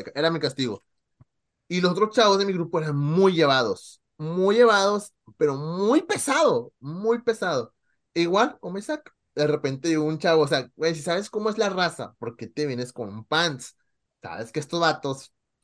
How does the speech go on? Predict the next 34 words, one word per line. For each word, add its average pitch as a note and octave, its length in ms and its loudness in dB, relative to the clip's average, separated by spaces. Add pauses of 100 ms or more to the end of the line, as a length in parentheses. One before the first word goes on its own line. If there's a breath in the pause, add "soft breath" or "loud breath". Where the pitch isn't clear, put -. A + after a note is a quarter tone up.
(180)
te - 100 -14
van - 140 -10
a - 20 -12
hacer C#3+ 140 -6
la C#3+ 100 0
maldad. D3 460 2 (480 soft breath)
Y, F#3 200 -4 (100)
y D#3 100 6
en C#3+ 80 6
el C#3 160 -2
patio F3+ 420 4
principal F3+ 560 4
de E3+ 100 4
la, E3 400 6
de D3 120 2
la D3 160 0
prepa, D#3 500 -4 (580)
este, D3 680 4
pues, B2+ 120 -12
estaban D3 280 0
todos, F#3 380 6
pues, C3 120 0
antes, D3 240 -6
antes D3 200 2
no D3+ 80 0
sonaba D3+ 240 6
la, D3 260 6
la, A2+ 220 -2
la A2 140 -6
campana C3+ 420 -2
para C#3 120 -2
entrar B2 220 -2
a - 40 -12
clases. D3+ 400 0